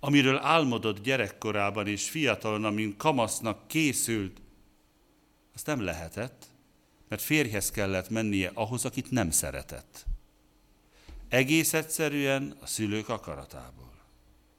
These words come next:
Sikeres? Nem igazán. Azt követőleg ott van a férj, aki rosszabb, mint gondolta.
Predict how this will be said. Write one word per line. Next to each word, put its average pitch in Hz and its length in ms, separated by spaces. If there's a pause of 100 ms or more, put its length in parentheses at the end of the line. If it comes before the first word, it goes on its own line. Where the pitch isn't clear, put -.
(500)
Sikeres? - 920 (720)
Nem 73 220
igazán. - 580 (1500)
Azt 202 260
követőleg 170 840 (140)
ott 170 180
van 156 160
a 135 80
férj, 127 440
aki 147 800 (100)
rosszabb, 120 520
mint 117 180
gondolta. 85 680